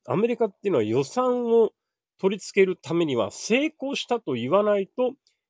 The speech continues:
予算が出ないんですよね。だから、あの手この手を使って、まあ、予算を引き出させて、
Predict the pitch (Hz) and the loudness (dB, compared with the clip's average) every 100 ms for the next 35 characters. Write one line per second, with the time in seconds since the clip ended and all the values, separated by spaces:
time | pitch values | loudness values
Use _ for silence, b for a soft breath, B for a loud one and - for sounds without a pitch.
0 | _ - 139 156 240 233 226 135 104 226 | _ -2 -2 2 0 2 0 -2 4 4
1 | 220 98 - 85 113 135 _ _ _ _ | 4 -2 -10 -10 -10 -10 _ _ _ _
2 | _ _ _ _ _ _ - 175 170 143 | _ _ _ _ _ _ -6 0 4 4
3 | 135 208 220 226 - 185 196 208 180 127 | 4 2 2 2 2 0 0 2 0 0
4 | - 156 _ - 196 - _ _ _ _ | -2 -2 _ -2 -2 -2 _ _ _ _
5 | - 131 143 139 190 180 165 - 180 131 | -2 0 0 0 2 2 0 -4 -8 0
6 | 139 - 208 113 - 151 - | 0 2 0 0 -2 2 2